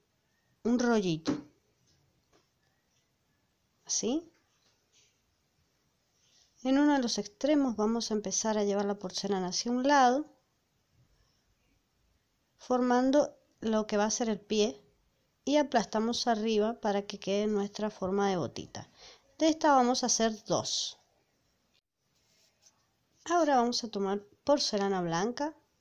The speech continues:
una buena cantidad, porque vamos a hacer el pantalón. Amasamos bien para que no se agriete la masa. Y también vamos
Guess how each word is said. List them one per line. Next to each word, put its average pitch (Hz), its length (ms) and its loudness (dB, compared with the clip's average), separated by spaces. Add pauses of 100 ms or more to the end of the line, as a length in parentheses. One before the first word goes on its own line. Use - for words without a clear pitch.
(2250)
una 220 180 -2
buena 196 260 -2
cantidad, 180 560 -4 (320)
porque 202 260 -4
vamos 233 280 0
a 240 40 -4
hacer 214 200 -6
el 226 80 -6
pantalón. 180 600 -4 (1900)
Amasamos 196 600 0
bien 240 260 2
para 208 240 -6
que 175 120 -6
no 180 140 -4
se - 180 -4
agriete 190 440 -4
la 170 120 -4
masa. 240 480 -4 (1300)
Y 302 120 -4
también 247 400 0
vamos 240 460 -4